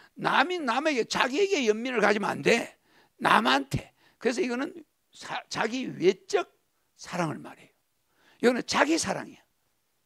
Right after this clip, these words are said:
자기가 욕심을 버리고 사랑을, 낙을 찾는 거. 요거는 아까 그 장로는 이렇게 하는 거야. 자기 스스로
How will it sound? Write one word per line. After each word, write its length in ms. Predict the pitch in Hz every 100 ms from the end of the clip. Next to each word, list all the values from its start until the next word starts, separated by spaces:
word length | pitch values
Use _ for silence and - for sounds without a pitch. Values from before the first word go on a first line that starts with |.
| _ _ _ _ -
자기가 540 | - 240 277 277 294
욕심을 400 | 233 196 220 180
버리고 580 | 156 175 156 156 480 - _ _ _
사랑을, 600 | - 202 190 175 170 - _ _
낙을 320 | - 185 190
찾는 380 | 160 - 311 285
거. 140 | - - _ _ _ _ _ _ -
요거는 440 | 285 302 311 403 - _ _ _ _ -
아까 200 | - 277
그 180 | 269 277
장로는 500 | 208 226 247 240 -
이렇게 300 | 339 415 415
하는 200 | 185 139
거야. 160 | - - - _
자기 880 | 285 294 330 370 349 339 254 254 247
스스로 600 | - 254 240 285 294 262